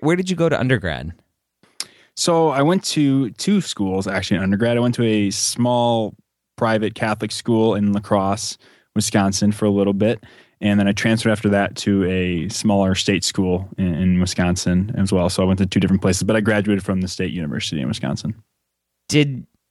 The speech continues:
Speaker 1: you research pre-med programs at those schools, or did you go to those schools for other reasons?
Speaker 2: Uh, I was on baseball scholarship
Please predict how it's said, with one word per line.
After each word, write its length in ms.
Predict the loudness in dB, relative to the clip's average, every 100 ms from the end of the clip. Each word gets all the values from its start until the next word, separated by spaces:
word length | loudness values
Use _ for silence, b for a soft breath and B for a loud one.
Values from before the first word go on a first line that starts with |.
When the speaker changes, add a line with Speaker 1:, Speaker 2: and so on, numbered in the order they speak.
| _ -6
Speaker 1:
you 260 | -2 0
research 960 | 0 0 -2 -2 -2 0 0 -2 -6 -6 -8
pre-med 500 | -4 0 2 2 0
programs 580 | 0 0 0 0 0 -4
at 120 | -2
those 200 | 0 0
schools, 560 | -2 0 2 2 2 0
or 60 |
did 180 | -2 0
you 100 | 0
go 240 | 2 2 2
to 160 | 2
those 160 | 2 0
schools 320 | 0 -2 0
for 100 | -2
other 220 | 0 2
reasons? 500 | 2 0 -2 -4 -8 -10 B B B B -4
Speaker 2:
Uh, 40 |
I 260 | 0 2 2
was 120 | 2
on 100 | 2
baseball 380 | 2 0 0 -2
scholarship 640 | -2 -2 -2 -2 -4 -6